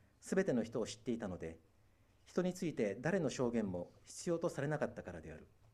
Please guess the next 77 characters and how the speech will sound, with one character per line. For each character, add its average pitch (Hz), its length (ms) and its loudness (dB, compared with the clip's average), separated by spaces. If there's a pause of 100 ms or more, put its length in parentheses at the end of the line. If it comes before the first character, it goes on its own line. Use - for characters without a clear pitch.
(1000)
イ 139 100 0
エ 175 40 4
ス 175 140 -2
は 127 80 8
人 185 180 2
の 180 80 4
う 180 80 0
ち 175 120 -4
に 117 300 2
何 180 220 2
が 156 80 6
あ 131 60 8
る 120 80 4
か 131 120 0
を 110 80 2
知 - 100 -6
っ - 20 -12
て - 180 0
お 131 220 0
ら 127 80 0
れ 107 80 -4
た 101 100 -6
の 85 100 -8
で 80 120 -10
あ 76 40 -10
る。 - 120 -18 (1600)
さ 190 160 4
て、 135 260 4 (320)
パ 156 80 0
リ 180 80 4
サ 202 160 4
イ 175 60 0
人 131 180 2
の 110 60 4
一 107 160 -4
人 104 100 -4
で 85 220 -8 (120)
ニ 127 120 -2
コ 202 100 4
デ 190 80 6
モ 180 140 4
と 180 80 -2
い 165 60 2
う 160 100 2
名 143 100 2
の 135 80 4
人 131 180 -2
が 95 60 -2
い 85 80 -8
た。 - 180 -16 (880)
ユ 127 80 -2
ダ 185 120 6
ヤ 196 100 10
人 131 180 2
の 101 80 0
議 151 140 -2
員 127 140 2
で 87 100 -2
あ - 40 0
っ - 40 -2 (160)
た。 - 140 -10 (1160)
こ 175 100 6
の 185 60 6
人 160 200 0
が 117 80 6
夜、 110 280 2 (320)
イ 151 60 -2
エ 196 80 4
ス 196 120 -4
の 120 60 4
も 120 140 4
と - 80 2
に 113 100 4
来 - 120 -8
て 98 100 -10
言 85 80 -8
っ - 40 -20